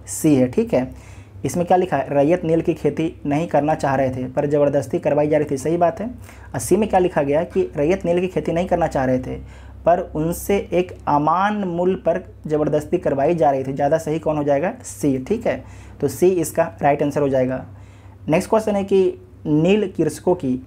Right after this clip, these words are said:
दुर्द-, अ, दुर्दशा पर लिखी गई पुस्तक नील दर्पण के लेखक कौन है? तो जो नील दर्पण है उसके लेखक हैं दीनबंधु मित्र, दीनबंधु मित्र हैं, ठीक है। तो बी इसका राइट आंसर हो जाएगा,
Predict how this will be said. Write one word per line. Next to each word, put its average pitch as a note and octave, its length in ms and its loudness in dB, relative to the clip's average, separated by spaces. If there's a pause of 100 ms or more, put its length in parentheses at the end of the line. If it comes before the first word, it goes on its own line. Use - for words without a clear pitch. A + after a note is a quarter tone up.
दुर्द-, D3 380 2
अ, C#3+ 180 2
दुर्दशा D#3+ 460 2
पर C#3 220 -4
लिखी D3 340 0
गई E3+ 200 2
पुस्तक D3 460 -4 (500)
नील F3 420 2 (120)
दर्पण C#3+ 500 2
के - 420 -2
लेखक D3+ 380 2
कौन E3+ 260 0
है? D3+ 140 -10
तो - 140 -8
जो D3+ 400 0
नील D#3+ 380 2
दर्पण D#3 340 0
है - 160 -8 (120)
उसके E3 460 -2
लेखक C#3+ 380 0
हैं D#3 260 -10 (920)
दीनबंधु E3 800 2 (120)
मित्र, D3 400 0 (200)
दीनबंधु D#3 720 2 (160)
मित्र D3+ 360 2
हैं, B2+ 180 2
ठीक A3+ 200 -2
है। B2+ 180 0 (680)
तो C#3 80 0
बी D3+ 160 4
इसका E3 460 -2 (160)
राइट C#3+ 240 4
आंसर C#3+ 180 0
हो C#3+ 60 2
जाएगा, C3+ 280 -2